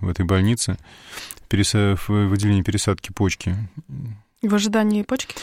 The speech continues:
Speaker 1: Ну, в ожидании почки сначала, потом она прижилась, потом она не прижилась, потом ее лечили,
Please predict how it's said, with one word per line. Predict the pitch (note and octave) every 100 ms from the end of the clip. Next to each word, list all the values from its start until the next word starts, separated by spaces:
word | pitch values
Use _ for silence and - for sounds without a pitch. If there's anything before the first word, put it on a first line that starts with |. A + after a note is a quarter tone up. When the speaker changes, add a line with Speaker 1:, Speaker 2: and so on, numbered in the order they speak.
| - - -
Speaker 1:
Ну, | - F3
в |
ожидании | B2 A2+ C3 D3+ B2
почки | - A#2+ -
сначала, | - G#2+ - G2
потом | G2 A#2+
она | A#2+ G2
прижилась, | - F2 F#2+ A2+ A2+
потом | F#2+ A#2 A2
она | F#2
не | E2+
прижилась, | - D#2 F2+ G2+ G#2+
потом | - F2 G#2+ G#2
ее | F#2+
лечили, | F2+ - A#2 A2